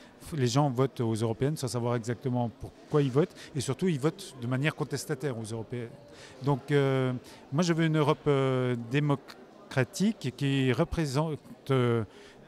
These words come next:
tous les peuples, tous les gens, et où on s-, auxquels on s'identifie. Mais là, il y a du boulot, hein. Il y a du boulot parce que,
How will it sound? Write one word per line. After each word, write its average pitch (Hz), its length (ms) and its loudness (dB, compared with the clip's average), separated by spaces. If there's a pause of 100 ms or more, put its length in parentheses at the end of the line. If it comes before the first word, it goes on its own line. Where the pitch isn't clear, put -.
(100)
tous 190 100 6
les 165 120 6
peuples, 147 460 -2
tous 165 120 -2
les 151 140 2
gens, 151 360 -4
et 127 240 0
où 127 80 2
on 143 120 2
s-, 139 120 -6 (240)
auxquels 180 260 2
on 147 60 2
s'identifie. 139 640 -4 (300)
Mais 123 80 -2
là, 170 120 2
il 202 60 0
y 147 60 2
a - 20 2
du 127 100 -4
boulot, 139 360 0
hein. 131 360 -4
Il 139 60 -4
y 131 80 0
a 131 60 2
du 127 80 -4
boulot 139 240 2
parce - 180 -6
que, 127 240 0